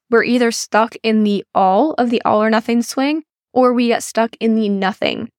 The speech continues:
So this is where we will, you know, avoid having the different foods at Thanksgiving by bringing our own dish or bringing our own, our own foods. You know, I've gone through this too. On one Thanksgiving, I literally remember making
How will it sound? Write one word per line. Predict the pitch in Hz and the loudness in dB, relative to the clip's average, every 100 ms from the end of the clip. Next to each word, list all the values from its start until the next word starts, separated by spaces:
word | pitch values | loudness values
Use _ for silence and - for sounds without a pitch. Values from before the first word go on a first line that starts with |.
| _ | _
So | - - 220 196 | -4 2 2 2
this | 240 247 | 0 0
is | 247 233 | -2 2
where | 220 220 220 | 4 4 2
we | 202 220 | 0 0
will, | 214 214 208 208 208 _ - | 0 2 2 0 -4 _ -4
you | 220 | 0
know, | 214 - | 0 0
avoid | 214 220 220 220 | 0 2 0 0
having | 226 214 214 | 0 0 0
the | 202 | 0
different | 202 208 196 | -2 -4 -4
foods | 208 196 190 | -4 -4 -2
at | 190 - - - | -4 -4 -6 -6
Thanksgiving | 196 202 196 180 180 214 | -4 -4 -6 -4 -4 -2
by | 208 196 196 196 | 2 2 2 0
bringing | 226 226 220 | 0 0 0
our | 208 214 | -2 -2
own | 196 196 202 | -2 -2 0
dish | 214 220 - | 0 0 -2
or | 214 | -2
bringing | 208 220 214 208 | -2 0 0 0
our | 208 - | -2 -2
own, | 202 196 202 208 _ _ 220 | -2 -2 -2 -4 _ _ -2
our | 190 | 0
own | 196 196 | -2 -4
foods. | - 202 190 208 | 0 2 0 -2
You | 214 | 0
know, | |
I've | 202 208 | 2 2
gone | 214 214 | 0 0
through | - | -2
this | 208 202 | -2 -2
too. | - 294 262 220 | -2 0 2 2
On | - 202 | 0 -2
one | 202 208 | -2 0
Thanksgiving, | 202 - 208 208 202 | -2 -2 0 0 0
I | 202 | 0
literally | 202 196 202 196 | 0 0 0 0
remember | 202 233 208 202 - _ - | 0 0 2 0 -4 _ -2
making | 220 214 208 202 208 | 0 0 0 2 0